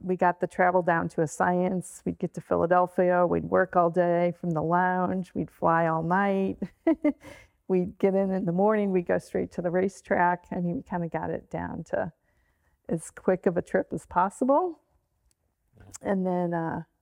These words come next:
we did that thirteen times, and our son had a really great season there, and then came back to America. And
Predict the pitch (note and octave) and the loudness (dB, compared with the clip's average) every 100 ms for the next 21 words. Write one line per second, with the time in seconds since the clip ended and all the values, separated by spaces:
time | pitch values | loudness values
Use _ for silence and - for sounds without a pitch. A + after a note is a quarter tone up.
0 | _ _ _ _ _ _ _ _ _ _ | _ _ _ _ _ _ _ _ _ _
1 | F#3+ F3 E3+ E3+ - F3 - F#3 E3+ F3 | -8 -6 -4 -4 -4 -6 -6 -8 -8 -8
2 | F3 E3+ E3 E3+ E3 E3+ _ _ F3 D#3+ | -8 -8 -10 -10 -10 -14 _ _ -16 -14
3 | F3+ E3+ E3 E3 E3 D#3+ E3+ - - E3+ | -12 -10 -10 -10 -12 -8 -8 -8 -12 -10
4 | F3 E3+ E3 F3+ E3+ D#3+ E3 D#3+ D#3+ D#3+ | -8 -8 -8 -10 -10 -10 -10 -12 -14 -20
5 | _ _ _ _ _ _ _ _ - F3+ | _ _ _ _ _ _ _ _ -14 -12
6 | F3+ F3 - F#3 F#3 G#3 - F3+ E3+ E3 | -10 -10 -12 -14 -12 -14 -12 -8 -6 -6
7 | D#3+ | -8